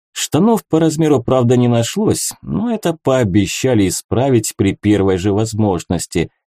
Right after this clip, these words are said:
В силу своего невысокого роста и общей пухлости телосложения парень выглядел немного нелепо среди крупных рейдеров – поэтому он сразу стал мишенью острословов. Но шутки были хоть и грубоватыми, но добродушными в своей основе,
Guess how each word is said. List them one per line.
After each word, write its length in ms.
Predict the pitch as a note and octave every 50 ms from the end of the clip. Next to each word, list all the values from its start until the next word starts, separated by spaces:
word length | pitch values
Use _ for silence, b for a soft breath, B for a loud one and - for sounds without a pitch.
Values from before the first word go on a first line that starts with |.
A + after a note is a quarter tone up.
| _ _ _
В 60 | -
силу 340 | - - B2+ B2 G#2 G2+ G2
своего 400 | F#2 - - G2+ F#2 F2+ F#2 F#2+
невысокого 800 | F2+ F#2 F2+ F2 F2+ E2 - - G2 E2+ - - F2+ E2+ F2+ G2+
роста 320 | C3 C#3+ A#2+ - - F2+
и 180 | - - G#2+ G#2
общей 440 | G2 F#2 E2 - - - F2+ D#2 - _ -
пухлости 520 | G#2+ G#2 - - F#2 E2 - - - E2
телосложения 840 | - G2+ F2 F2 F2 - - - G2+ G#2 E3 F#3+ D3 G2+ F#2+ E2+ - _ _ _ _ _ _ _
парень 380 | - D3 F#3 G3+ G#3 F#3 D#3+ C#3
выглядел 540 | A2+ A2 D3+ E3+ E3+ D#3 D3 C#3+ D#3 D3+ C#3
немного 560 | B2+ B2 B2 B2+ B2+ C3 B2+ B2 A2 A2 A2+
нелепо 640 | A2+ A#2 C3 D3 D#3 E3 D3 G#2 F2+ - - F#2
среди 360 | - - G2 F#2 F#2+ F#2+ F2+ -
крупных 580 | - - G#2+ G#2+ F#2 - - - G2 E2+ - G#2
рейдеров – 500 | C3 D3+ D#3+ D3 F#2+ G2 F2+ E2+ - - _ _ _ _ _ _
поэтому 480 | - A2+ A2+ G#2+ - - G2+ F#2 F#2 - -
он 180 | G#2 F#2+ F2
сразу 480 | - - - - A#2+ D#3+ F3+ C3 C3 C3
стал 320 | A2+ - - A2+ B2 C3+
мишенью 680 | A#2 G2 F2+ E2 D#2 - - G#2 G#2 G2 G2 F#2+ F2+ F#2
острословов. 880 | F#2 - - - A2 A2 G#2+ - - G#2+ G2 F2 D#2+ D2 D2 - - _ _ _ _ _ _ _ _ _ - -
Но 160 | C#3 F#3 G3+
шутки 340 | - C4+ B3 - - - D#3
были 260 | G2+ A2+ - G2 F#2
хоть 300 | - - G2 F2+ - -
и 40 | B2
грубоватыми, 680 | B2+ - - C3 D3 F3 G#3 G#3+ G#3 - F#3+ F3+ F#3
но 160 | F#3+ G#3+ G#3
добродушными 960 | G3 F3+ E3+ F3 E3+ D#3+ D#3+ D#3+ D#3 D#3 G3 - - - - A#2 G#2 G2+ G2+
в 60 | F#2
своей 300 | - - G#2+ A2 G#2+ G2
основе, 600 | G#2 G#2 G#2 - - A2 G#2+ G2+ G2 F#2 F#2 F2